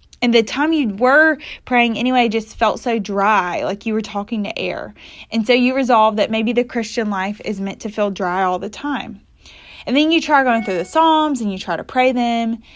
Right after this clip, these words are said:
but they just don't seem to, well, come out of your mouth naturally.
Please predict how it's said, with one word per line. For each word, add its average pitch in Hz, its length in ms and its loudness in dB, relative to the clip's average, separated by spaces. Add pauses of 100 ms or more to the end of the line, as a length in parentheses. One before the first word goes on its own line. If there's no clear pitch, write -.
(160)
but 220 120 -6
they 226 160 2
just 233 340 -4
don't 233 240 0
seem 220 320 -2
to, 214 80 0
well, 196 560 2 (100)
come 226 260 -4
out 208 300 0
of 208 80 -4
your 208 140 -2
mouth 185 300 -4
naturally. 180 720 -8